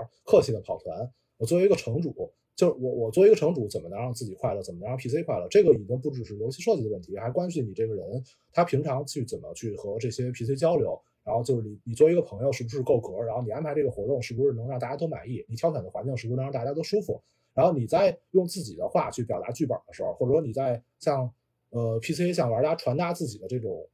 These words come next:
游戏设计理念和你对某个角色和某个剧情的理解的时候，是不是能让他们认同，认同到你？你用自己的这种很苍白的、事先也没有准备好的，就或者说你也没有办法完整的去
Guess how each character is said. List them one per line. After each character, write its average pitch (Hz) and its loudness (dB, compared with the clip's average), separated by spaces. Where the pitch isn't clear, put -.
游 110 2
戏 - 0
设 160 6
计 127 4
理 101 -8
念 101 -8
和 117 -4
你 110 -4
对 120 -2
某 87 -6
个 92 -8
角 107 -2
色 120 4
和 - -6
某 117 0
个 110 -4
剧 127 -4
情 123 -2
的 135 -2
理 113 -4
解 160 2
的 - -10
时 - -8
候， 82 -4
是 151 -2
不 147 4
是 170 2
能 127 -2
让 143 -2
他 156 -4
们 151 -2
认 190 4
同， - -10
认 156 4
同 107 -2
到 95 -6
你？ 95 -12
你 127 0
用 143 4
自 185 -2
己 117 -6
的 98 -6
这 123 -4
种 127 -4
很 101 -8
苍 - -4
白 101 -2
的、 107 -2
事 127 -4
先 160 0
也 131 -2
没 110 -6
有 143 0
准 - -4
备 113 -2
好 - -8
的， - -8
就 127 2
或 117 8
者 135 8
说 147 6
你 151 2
也 160 6
没 113 -2
有 143 4
办 135 2
法 120 0
完 120 -4
整 170 -2
的 - -8
去 110 -6